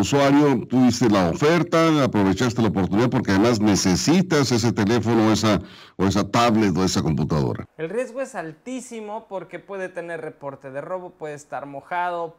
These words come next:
Speaker 2: puede que no prenda, puede que simplemente, en algunos casos todavía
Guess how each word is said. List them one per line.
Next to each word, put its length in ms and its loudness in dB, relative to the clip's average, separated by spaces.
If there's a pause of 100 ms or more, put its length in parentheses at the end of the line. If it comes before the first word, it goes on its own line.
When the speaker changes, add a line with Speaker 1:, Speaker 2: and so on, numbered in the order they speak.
(160)
Speaker 2:
puede 260 -6
que 100 -12
no 300 -12
prenda, 580 -8
puede 300 -12
que 560 -14
simplemente, 1400 -14 (140)
en 120 -12
algunos 360 -12
casos 300 -10
todavía 680 -6